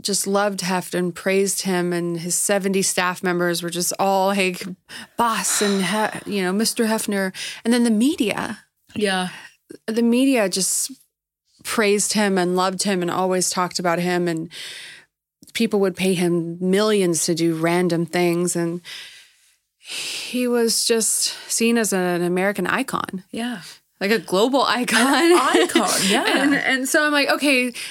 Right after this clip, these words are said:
Speaker 1: there must be something wrong with me."
Speaker 2: Yeah.
Speaker 1: If I'm not, like, that into it, or if I'm unhappy, like, there must be something wrong with me. So I need to just try and enjoy this.
Speaker 2: There really
Speaker 1: I tried really
Speaker 2: yeah,
Speaker 1: hard.
Speaker 2: oh my God. And it
Speaker 1: <laughs>
Speaker 2: ca-, like, because actually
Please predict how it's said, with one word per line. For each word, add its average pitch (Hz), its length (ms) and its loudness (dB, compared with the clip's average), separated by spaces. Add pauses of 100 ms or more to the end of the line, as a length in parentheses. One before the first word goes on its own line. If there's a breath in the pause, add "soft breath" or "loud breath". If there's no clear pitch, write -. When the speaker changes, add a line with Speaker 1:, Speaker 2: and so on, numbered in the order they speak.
(140 loud breath)
Speaker 1:
there 277 180 4
must 294 220 2
be 392 80 4
something 349 340 4
wrong 240 220 2
with 226 140 0
me." 180 560 0
Speaker 2:
Yeah. 262 460 0
Speaker 1:
If 233 180 -2
I'm 233 200 2
not, 214 460 2 (800)
like, 202 360 0
that 214 180 2
into 214 200 2
it, 214 80 2
or 190 140 2
if 180 80 -2
I'm 180 140 2
unhappy, 202 420 2
like, 196 200 0
there 208 100 2
must 247 280 2
be 254 120 2
something 208 400 -2
wrong 185 180 0
with 165 180 -4
me. 160 220 0
So - 140 -2
I 185 60 0
need 190 140 2
to 175 80 -4
just 180 280 -2 (340 loud breath)
try 208 160 -2
and 185 80 0
enjoy 165 320 -4
this. - 380 -6 (640)
Speaker 2:
There 190 100 -12
really 202 160 -4
Speaker 1:
I - 20 -6
tried 208 500 -2
really 233 140 -2
Speaker 2:
yeah, 240 80 0
Speaker 1:
hard. 247 280 0
Speaker 2:
oh 226 60 -4
my 233 80 -4
God. 240 260 0
And 247 140 0
it 247 140 -2
Speaker 1:
<laughs> - 20 -8
Speaker 2:
ca-, 277 140 0
like, 269 200 0
because 269 520 -4
actually 254 540 -2